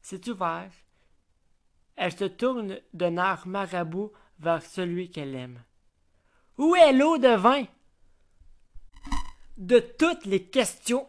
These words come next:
existantes, Minor ne s'attend pas à celui-là. Mon amour, je suis revenu, prononce-t-il en croyant qu'elle fabule. Je sais,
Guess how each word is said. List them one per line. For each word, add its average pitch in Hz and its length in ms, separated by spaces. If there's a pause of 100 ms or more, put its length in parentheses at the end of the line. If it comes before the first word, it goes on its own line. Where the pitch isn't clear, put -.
existantes, 208 920 (220)
Minor 220 640
ne 185 140
s'attend 170 360
pas 202 380
à 165 120
celui-là. 156 540 (2000)
Mon 165 220
amour, 220 440
je 185 80
suis 208 220
revenu, 196 500
prononce-t-il 196 960 (100)
en 180 100 (120)
croyant 185 540 (240)
qu'elle 180 160
fabule. 185 520 (720)
Je 208 300
sais, 320 360